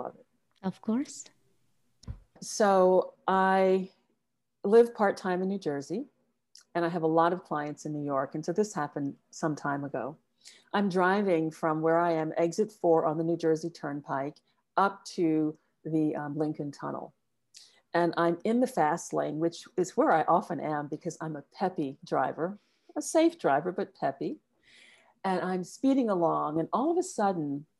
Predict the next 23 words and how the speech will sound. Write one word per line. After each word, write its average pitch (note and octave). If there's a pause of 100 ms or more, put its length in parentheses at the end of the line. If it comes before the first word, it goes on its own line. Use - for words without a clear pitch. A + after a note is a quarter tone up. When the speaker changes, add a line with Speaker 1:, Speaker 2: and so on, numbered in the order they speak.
(100)
Speaker 1:
this F#3+
car G#3
is E3
in D#3+
front E3
of D#3+
me C#3+
that's D#3
going D3+
very C#3+
slowly. - (420)
And G3
I F#3
can't G#3+
pass G3
it -
because D3
the D#3
right D3
lane D3+
is A#2+
blocked. - (1300)
So A#3+